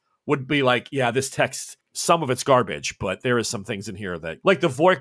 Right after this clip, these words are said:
what is it, the Voyra manuscript, the one that has all the weird drawings that they claim was done in a night, uh, by Satan. Like, it was, you know, in twenty-four hours, he produced this book. Uh,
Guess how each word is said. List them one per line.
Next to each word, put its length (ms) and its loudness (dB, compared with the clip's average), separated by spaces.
what 280 -2
is 80 -2
it, 80 -8
the 80 -6
Voyra 340 0
manuscript, 640 -2
the 80 -2
one 140 2
that 80 0
has 200 0
all 160 0
the 60 -2
weird 220 -2
drawings 300 -4
that 120 -14
they 80 -6
claim 280 -6
was 140 -8
done 160 -2
in 100 -4
a 60 -4
night, 300 -4
uh, 220 -4
by 140 0
Satan. 520 -6
Like, 240 -6
it 140 -2
was, 180 -6
you 80 -10
know, 100 -8
in 60 -12
twenty-four 380 -4
hours, 280 0
he 100 -12
produced 400 -12
this 140 -10
book. 280 -6
Uh, 60 -10